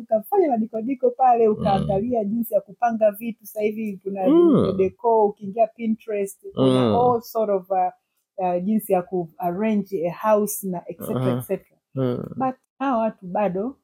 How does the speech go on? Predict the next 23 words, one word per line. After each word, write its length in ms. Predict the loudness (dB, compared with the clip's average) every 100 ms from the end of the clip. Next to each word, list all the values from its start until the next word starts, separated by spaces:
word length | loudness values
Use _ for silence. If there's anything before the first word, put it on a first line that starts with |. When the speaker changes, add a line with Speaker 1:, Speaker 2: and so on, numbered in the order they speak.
| _ _ _ _
Speaker 1:
hawajajua, 1080 | -6 -4 -4 -6 -6 -8 -8 -4 -2 -2 0
watu 340 | 0 -2 -4
wengi 260 | 0 0 -2
bado 220 | -6 -8
hawajajua 560 | -10 -12 -16 -16 -14 -14
jinsi 340 | -16 -20 -20
ya 80 | -20
kuweza 380 | _ -14 -12 -14
ku-integrate 1000 | _ -12 -10 -8 -8 -8 -2 -2 -2 -6 _ -8
Speaker 2:
Mm. 260 | -8 -8 -10
Speaker 1:
technology 720 | -8 -8 -6 -4 -2 -4 -8 -14
in 140 | -12 -10
their 220 | -10 -12 -10
day-to-day 280 | -8 -8
Speaker 2:
In 60 | -6
their 160 | -4 -2
day 320 | -2 -4 -6 _ _ _ -10
lives. 500 | -2 0 0 -4 -8
Speaker 1:
life, 200 | -8 -12 _ -20
yeah. 120 | -20 _ -4
Speaker 2:
Miriam, 360 | 0 2 2 -2 -8
asante 420 | -4 0 2 0
sana. 400 | -2 -2 -2